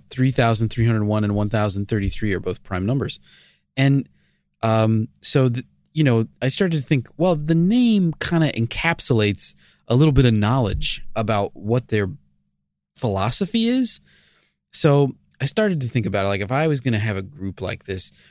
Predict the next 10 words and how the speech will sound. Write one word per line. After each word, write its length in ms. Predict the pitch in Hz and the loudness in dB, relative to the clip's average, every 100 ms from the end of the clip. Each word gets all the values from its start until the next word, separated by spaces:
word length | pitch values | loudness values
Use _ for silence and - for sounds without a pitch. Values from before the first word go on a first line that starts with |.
| _ _ | _ _
what 120 | 139 | 0
do 100 | 208 | 2
I 140 | 190 151 | 2 0
value 880 | 107 101 101 107 104 101 98 95 - _ | -2 -2 0 2 2 0 0 -2 -6 _
on 140 | 95 | -4
the 80 | 98 | -4
internet? 440 | - 90 90 98 - - _ _ _ _ _ | -4 -6 -6 -8 -12 -18 _ _ _ _ _
I 120 | 98 104 | -4 0
value 580 | 104 101 101 101 98 - | 2 4 2 0 -4 -6
speed. 680 | - - - 104 107 196 | -8 -8 -2 0 2 2